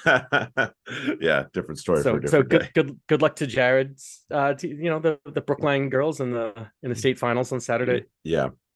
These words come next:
Speaker 1: It's gonna
Speaker 2: that's gonna
Speaker 1: be,
Speaker 2: be cool. I'm gonna
Speaker 1: that'll
Speaker 2: get
Speaker 1: be
Speaker 2: my
Speaker 1: fun.
Speaker 2: ticket.
Speaker 1: That'll be, I, I'm glad they get to experience that, 'cause that's a, an experience, no matter the result. Obviously,
Speaker 2: Mm-hmm.
Speaker 1: I hope, I hope they come out on the right side of it, but
Speaker 2: Right.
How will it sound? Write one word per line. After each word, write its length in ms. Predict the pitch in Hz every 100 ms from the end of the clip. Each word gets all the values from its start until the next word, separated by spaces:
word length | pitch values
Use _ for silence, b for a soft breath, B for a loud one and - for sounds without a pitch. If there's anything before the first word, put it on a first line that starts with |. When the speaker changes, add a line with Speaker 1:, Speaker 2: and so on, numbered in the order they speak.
| _ _
Speaker 1:
It's 80 | 113
gonna 120 | - 117
Speaker 2:
that's 80 | 139
gonna 120 | -
Speaker 1:
be, 80 | 104
Speaker 2:
be 40 |
cool. 280 | - 101 - _
I'm 60 | 107
gonna 100 | 98
Speaker 1:
that'll 140 | 95
Speaker 2:
get 60 | 87
Speaker 1:
be 60 |
Speaker 2:
my 60 | 90
Speaker 1:
fun. 40 |
Speaker 2:
ticket. 280 | 90 - -
Speaker 1:
That'll 140 | - 95
be, 300 | 98 - -
I, 380 | - 98 98 78
I'm 180 | 90 87
glad 240 | 78 85
they 100 | 80
get 140 | 73 76
to 60 |
experience 480 | 69 - 71 67 65
that, 180 | 69 67 - _ _ _ _ _ -
'cause 80 |
that's 200 | 185 - 73
a, 40 |
an 240 | 73 - 85
experience, 600 | 76 - 92 90 90 - B B B B
no 80 | 98
matter 200 | 110 98
the 80 | 92
result. 420 | 90 90 87 - - - -
Obviously, 340 | - 82 - 85
Speaker 2:
Mm-hmm. 80 | 78
Speaker 1:
I 40 |
hope, 200 | 80 101 -
I 60 | 82
hope 180 | 78
they 100 | 76
come 160 | 73 76
out 80 | 73
on 60 | 71
the 80 |
right 160 | 69 71
side 240 | - 71
of 80 | 69
it, 140 | 69 65
but 200 | 69 67 _ _ _ _ _ _ -
Speaker 2:
Right. 200 | 107 101